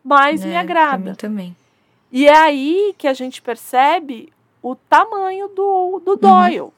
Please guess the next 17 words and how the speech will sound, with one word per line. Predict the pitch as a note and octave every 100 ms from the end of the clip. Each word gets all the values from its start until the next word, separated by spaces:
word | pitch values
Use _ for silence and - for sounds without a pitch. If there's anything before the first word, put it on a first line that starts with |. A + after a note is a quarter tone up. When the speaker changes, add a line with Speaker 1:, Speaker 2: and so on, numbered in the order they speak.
| _ _ _ _ _
Speaker 2:
É, | G#3+ A3 D4
porque | D4 A3 - A3+ A3+ A3+ A#3+
Speaker 1:
Porque | C#4+ D4 -
Speaker 2:
é. | B3
Speaker 1:
em | A#3 A#3+
nenhuma | B3+ C#4+ D#4 D#4+ E4 F#4+ G#4 A#4 A#4+ E4+
outra, | B3 A3+ A3+ A3 - G#3+ G3 G3
se | - -
a | G#3+
gente | A#3 D#4+ -
for | E4+ - B3
levar | A#3 A3 G3+ G3
pra | - A3+ G#3
esse, | G#3 C4 D#4+ - -
pra | - A3+
essa | G3 C4 C#4 -
explicação, | G#3+ _ F#3+ G3 - - G3+ C4+ F4